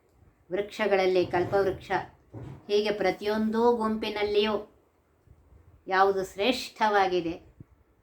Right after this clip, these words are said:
ಯಾವುದರಲ್ಲಿ ಒಂದು ವಿಶಿಷ್ಟತೆ ಇದೆ, ಯಾವುದು ಸಂಪತ್ಭರಿತವಾಗಿದೆ, ಅದು ನನ್ನ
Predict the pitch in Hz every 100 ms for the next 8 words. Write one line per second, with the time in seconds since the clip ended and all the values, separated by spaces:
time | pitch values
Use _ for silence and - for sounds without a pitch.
0 | _ - _ 180 202 214 208 202 202 196
1 | 190 185 170 180 233 220 - 214 208 202
2 | 190 180 185 180 170 - _ _ _ _
3 | - _ _ _ - - - _ _ 185
4 | 185 196 190 180 190 214 233 220 - 147
5 | 220 226 220 196 185 180 170 170 - -
6 | _ _ _ _ - - - - 180 185
7 | 175 170 170